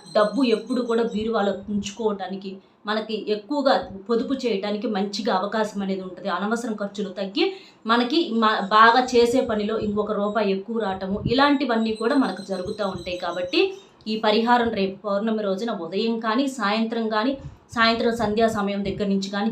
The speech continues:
చేసుకుంటే మంచి రిజల్ట్ అనేది వచ్చింది. కాబట్టి ఖచ్చితంగా ఈ చిన్న పరిహారం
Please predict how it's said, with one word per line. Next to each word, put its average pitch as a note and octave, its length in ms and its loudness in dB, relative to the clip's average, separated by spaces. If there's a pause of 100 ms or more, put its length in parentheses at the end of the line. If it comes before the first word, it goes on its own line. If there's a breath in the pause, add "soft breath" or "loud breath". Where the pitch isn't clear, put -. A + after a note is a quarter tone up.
(100)
చేసుకుంటే G#3 420 -2
మంచి G3+ 400 0
రిజల్ట్ A#3 460 -2
అనేది G3+ 260 -2
వచ్చింది. G3+ 600 -2 (300 loud breath)
కాబట్టి A3+ 380 6 (180)
ఖచ్చితంగా C4 460 0
ఈ G#3+ 120 0
చిన్న A3+ 300 -2
పరిహారం G3 580 -2